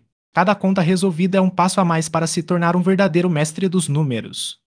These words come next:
E se você quer continuar explorando esse universo fascinante, não deixe de conferir mais artigos em master soroban ponto com ponto B R.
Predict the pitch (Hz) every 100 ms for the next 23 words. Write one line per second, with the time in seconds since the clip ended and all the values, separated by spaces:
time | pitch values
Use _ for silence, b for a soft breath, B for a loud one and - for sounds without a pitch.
0 | _ 151 - 202 220 220 214 214 240 -
1 | 208 185 175 180 202 175 160 175 208 196
2 | 139 147 156 147 185 180 190 165 165 143
3 | - - 156 180 190 180 190 - 220 196
4 | 180 175 143 180 208 196 196 170 156 175
5 | 180 185 196 196 196 170 175 175 180 185
6 | 185 175 175 175 170 143 147 113 104 113